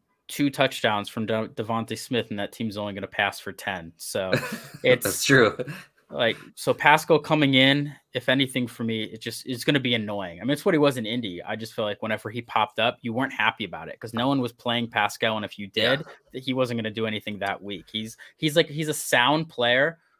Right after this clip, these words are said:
Speaker 1: who can,
Speaker 2: Right.
Speaker 1: who's useful in a couple different positions, uh, for wide receivers. He can be used in a couple different ways. He's a nice little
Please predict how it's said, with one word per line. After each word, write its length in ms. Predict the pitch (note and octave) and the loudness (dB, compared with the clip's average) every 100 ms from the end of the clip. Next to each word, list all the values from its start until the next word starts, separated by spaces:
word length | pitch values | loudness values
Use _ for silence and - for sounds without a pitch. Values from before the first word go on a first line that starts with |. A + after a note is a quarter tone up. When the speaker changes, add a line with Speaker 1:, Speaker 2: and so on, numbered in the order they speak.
| - | -8
Speaker 1:
who 100 | C3 | -6
can, 120 | B2+ | -2
Speaker 2:
Right. 220 | A2+ F2 C3+ | 0 0 -4
Speaker 1:
who's 380 | C3+ C3 A#2+ | -4 -4 -6
useful 680 | A#2 G#2 B2+ - - D3 D3+ | -12 -6 -6 -6 -4 -4 -4
in 80 | G#2 | -8
a 40 | |
couple 240 | - B2 A#2+ | -6 -4 -4
different 300 | A#2 A2+ - | -4 -8 -12
positions, 680 | A2 G#2+ - C3+ D#3+ - - | -10 -8 -4 -4 -4 -8 -4
uh, 180 | G#2 | -2
for 200 | F#2+ - | -2 -2
wide 220 | A2 G#2+ G#2+ | 2 2 0
receivers. 580 | G#2 A2+ A#2 D#3+ F#3 - - _ - | -4 -4 -2 -4 -6 -16 -20 _ -10
He 80 | |
can 120 | B2+ A#2 | -4 -2
be 60 | |
used 180 | A2+ A#2 | -2 -4
in 80 | A2 | -6
a 20 | |
couple 220 | - A2+ | -4 -4
different 260 | A2 G2+ D2 | -4 -6 -4
ways. 320 | F#2+ G2+ A2+ | -2 -2 -4
He's 160 | - C#3 | -8 -6
a 60 | |
nice 340 | D3+ D#3 D#3+ - | 0 0 0 -2
little 280 | B2+ A2+ | 0 0